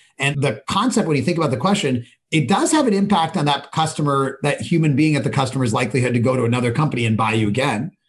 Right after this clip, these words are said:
So that's why it's very important and you should look at it. But it's not, what we found is because you won't get everyone to respond to the survey. You know, you get different levels in a company and some of them have impact, some don't. I wouldn't overread into it in terms of prediction retention,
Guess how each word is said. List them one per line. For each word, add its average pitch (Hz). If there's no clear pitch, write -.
So -
that's 147
why 143
it's 110
very 123
important 147
and 135
you 127
should 123
look 143
at 113
it. 160
But 135
it's 156
not, 160
what 147
we 147
found 151
is 131
because 127
you 139
won't 165
get 165
everyone 151
to 131
respond 127
to 117
the 117
survey. 147
You 139
know, 120
you 127
get 127
different 151
levels 135
in 135
a 123
company 135
and 120
some 139
of 139
them 135
have 131
impact, 123
some 120
don't. 131
I 139
wouldn't 185
overread 147
into 131
it 117
in 117
terms 120
of 110
prediction 110
retention, 104